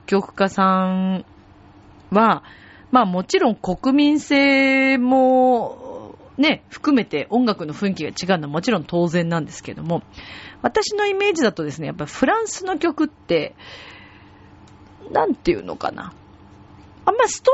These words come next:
レートじゃないっていうか、なんかすごく計算的な感じ？あのー、幾何学的なっていうのか、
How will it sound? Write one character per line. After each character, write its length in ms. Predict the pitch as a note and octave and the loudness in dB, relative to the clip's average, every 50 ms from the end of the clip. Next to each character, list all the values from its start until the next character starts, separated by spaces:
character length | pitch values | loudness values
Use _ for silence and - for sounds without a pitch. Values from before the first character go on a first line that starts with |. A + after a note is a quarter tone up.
| C#5+ - | 4 4
レ 100 | C#5 A#4+ | 2 2
ー 80 | - | 2
ト 120 | - B3 D#3+ | 2 0 0
じ 120 | D#3 F3+ | 0 -2
ゃ 40 | E3 | -4
な 120 | D#3+ E3 | -4 -4
い 60 | E3+ D#3+ | -6 -6
っ 40 | |
て 240 | - _ - - E3 | -8 _ -8 -4 -4
い 60 | C#3+ | -4
う 120 | A#2+ A2+ A#2+ | -4 -4 -8
か、 380 | - - D3+ D3 D3+ - - - - - - - - - - - - - - - - - - - - - - - - - - - - - - - - - - - - - - - - - - - - - - - - - - | -6 -2 0 0 0 0 -2 -6 -20 -20 -20 -20 -20 -20 -20 -20 -20 -20 -20 -20 -20 -20 -20 -20 -20 -20 -20 -20 -20 -20 -20 -20 -20 -20 -20 -20 -20 -20 -20 -20 -20 -20 -20 -20 -20 -20 -20 -20 -20 -20 -20 -20 -20 -4 0
な 100 | G#4+ C5+ | 2 2
ん 40 | G#4 | 2
か 60 | G#3+ - | 0 -2
す 80 | - | 0
ご 100 | B3 F4 | 0 0
く 60 | - - | 0 0
計 260 | - - F#4+ G#4+ G4 | 2 2 4 4 4
算 280 | - - F#4+ F#4 F4+ D#4 | 4 2 0 0 0 0
的 240 | - F4+ - F4 E4 | 0 0 0 2 0
な 100 | D4+ - | 0 2
感 260 | - C4+ C4 B3 A3 | 2 2 2 2 2
じ？ 220 | G3+ A3 F4 - - - - - - - - - - | 0 -2 -2 -2 -6 -12 -20 -20 -20 -20 -20 -6 -2
あ 160 | - G#3 G3 | 0 0 2
の 880 | F#3 F3+ F3+ F3 E3+ E3 E3 E3 D#3+ D#3+ D#3+ D#3+ D#3+ D#3+ D#3+ - - | 2 0 0 0 0 0 0 0 0 0 0 0 0 -2 -2 -4 -6
ー、 180 | - - - - | -6 -8 -8 -4
幾 20 | - | 0
何 140 | - D4+ D4 | 0 0 2
学 260 | D#4+ D#4 D#4 - - | 2 0 -2 -4 -6
的 320 | - - B3+ - - A3+ | -4 -4 -4 -2 -2 -2
な 120 | G#3 G#3+ G3+ | -2 -2 -2
っ 60 | - | -4
て 260 | _ _ _ - D3 | _ _ _ -8 -6
い 40 | - | -6
う 100 | - - | -6 -10
の 100 | - D#3+ | -12 -10
か、 240 | - - - - | -8 -6 -8 -8